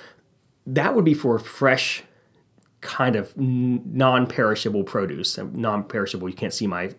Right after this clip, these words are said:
air quotes with my fingers, but they're gonna last you longer than a lot of other fresh fruits and vegetables. Now, frozen fruits and frozen vegetables are a great option, but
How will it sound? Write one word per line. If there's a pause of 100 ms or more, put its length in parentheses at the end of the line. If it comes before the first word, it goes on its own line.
(140)
air
quotes
with
my
fingers,
but (220)
they're
gonna
last
you
longer
than (300)
a
lot
of
other
fresh
fruits
and
vegetables. (760)
Now, (100)
frozen
fruits
and
frozen
vegetables
are
a
great
option,
but